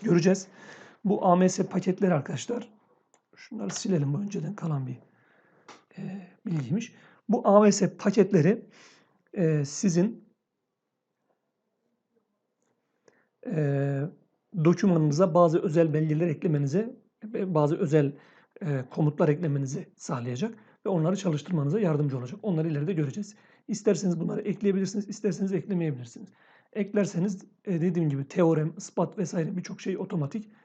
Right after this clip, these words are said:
yazabilirsiniz. Karışmayalım, onu da ekleyelim. Mesela başlık yazalım. İşte diyelim ki, e, türev ders,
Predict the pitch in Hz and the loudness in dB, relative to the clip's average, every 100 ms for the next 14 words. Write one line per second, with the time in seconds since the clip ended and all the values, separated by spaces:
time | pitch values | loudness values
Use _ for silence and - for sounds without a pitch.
0 | _ _ - 175 156 131 123 - 196 233 | _ _ -2 2 2 2 -4 -6 -6 -6
1 | - _ _ _ - 196 - 254 - 165 | -12 _ _ _ -20 -6 0 0 2 2
2 | 156 175 156 165 156 180 123 214 - - | 2 2 0 -2 -4 -4 -4 -6 -8 -20
3 | - - _ - 214 196 196 170 202 196 | -20 -20 _ -4 0 6 6 8 6 6
4 | 254 - - - 175 135 135 185 208 - | -4 -8 -12 0 2 4 4 2 0 -8
5 | - - 214 180 170 151 135 - 170 175 | -16 -10 -4 0 2 2 0 2 4 4
6 | 180 - _ _ _ _ _ _ - 190 | 2 -6 _ _ _ _ _ _ -8 -2
7 | 147 - - _ - - 175 156 180 - | -2 -4 -20 _ -8 4 6 6 4 0
8 | - - - - 233 156 165 170 - - | -16 -20 -18 -10 -4 2 2 2 -2 -10